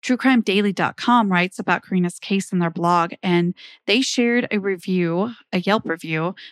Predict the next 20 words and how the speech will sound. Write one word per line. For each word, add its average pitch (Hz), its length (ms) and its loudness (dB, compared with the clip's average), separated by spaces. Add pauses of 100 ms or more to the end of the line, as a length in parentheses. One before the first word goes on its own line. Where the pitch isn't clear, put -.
from 190 200 -4
two - 120 -10
thousand 202 380 4
nine 175 320 2
about 185 320 -2
the - 140 -6
alley 175 320 -2
area. 185 480 -2 (500)
Thanks 208 340 -2 (100)
to 277 100 -6
their 262 160 4
blog, 190 520 2
I'm 190 140 -2
gonna 202 180 2
share 175 280 0
it 165 100 0
as - 220 -8
well. - 340 0 (400)
These 233 260 0
quotes 208 380 -2